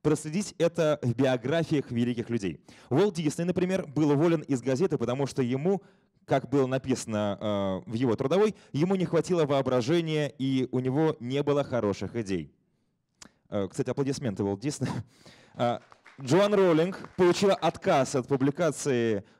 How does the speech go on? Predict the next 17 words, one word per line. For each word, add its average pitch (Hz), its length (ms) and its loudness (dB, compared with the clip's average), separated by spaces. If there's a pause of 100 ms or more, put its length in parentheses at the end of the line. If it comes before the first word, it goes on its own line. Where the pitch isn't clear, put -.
э, 113 240 2
рукописи 147 380 0
«Гарри 120 260 0
Поттер» 180 340 0
двенадцать 127 580 0
раз. 107 280 -2 (200)
Телеведущая 156 760 2 (320)
Опра, 160 580 2
э, 127 320 2 (400)
Уинфри 147 480 2
п-, 110 140 -4
уволили 143 500 2
в 123 80 0
начале 135 300 0
карьеры, 160 520 2
Опру 143 300 0
Уинфри, 135 420 0